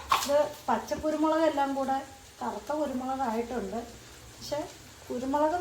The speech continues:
നല്ല ഫ്രഷാണ്, ചീത്തയായിട്ടൊന്നുമില്ല. നല്ല അതിൻ്റെ ഉള്ളൊക്കെ നല്ല,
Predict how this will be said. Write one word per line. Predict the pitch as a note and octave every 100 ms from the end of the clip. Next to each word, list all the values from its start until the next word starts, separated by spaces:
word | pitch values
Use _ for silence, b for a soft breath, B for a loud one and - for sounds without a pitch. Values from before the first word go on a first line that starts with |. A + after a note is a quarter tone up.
| F4
നല്ല | C#4 D4 D4 -
ഫ്രഷാണ്, | C4+ A#3 - C#4 A#3+ G3 - -
ചീത്തയായിട്ടൊന്നുമില്ല. | B3+ B3 C4 C#4 C4 D3 A3 G3+ G3 - - - A3
നല്ല | A3 G#3+ A3
അതിൻ്റെ | A#3 A#3
ഉള്ളൊക്കെ | G#3+ A#3+ A#3+ B3+ A#3+
നല്ല, | A3